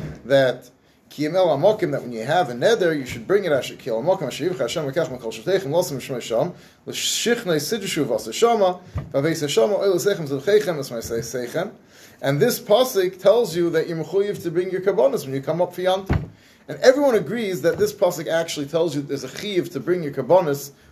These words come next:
when you come up for Yom Tov. The only question is: Is this just a mitzvah that it's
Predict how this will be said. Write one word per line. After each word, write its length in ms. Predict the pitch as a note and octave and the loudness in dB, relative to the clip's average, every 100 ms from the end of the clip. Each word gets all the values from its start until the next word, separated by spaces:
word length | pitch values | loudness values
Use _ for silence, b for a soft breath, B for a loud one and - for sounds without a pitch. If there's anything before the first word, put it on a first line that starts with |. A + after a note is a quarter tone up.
| _ | _
when 220 | D3+ F3+ | 2 2
you 80 | D#3 | 0
come 160 | D3+ | 2
up 160 | D3 - | 0 0
for 80 | A#2+ | -6
Yom 180 | G2 F#2 | -10 -2
Tov. 240 | C3 A#2+ - B B _ | -2 -2 -8 B B _
The 100 | D3 | 0
only 140 | G3+ | 2
question 420 | G3 G3 F#3+ - | 4 6 4 0
is: 160 | A#3+ G#3 | -2 -2
Is 140 | D3 | -2
this 160 | D3+ G#3 | -4 -6
just 260 | - E3 - | -4 -4 -4
a 80 | |
mitzvah 520 | C#3+ D3 D#3 - F#3+ A3+ | -2 -2 -2 0 2 2
that 160 | D3 | 2
it's 320 | B2 B2+ - | -2 -6 -12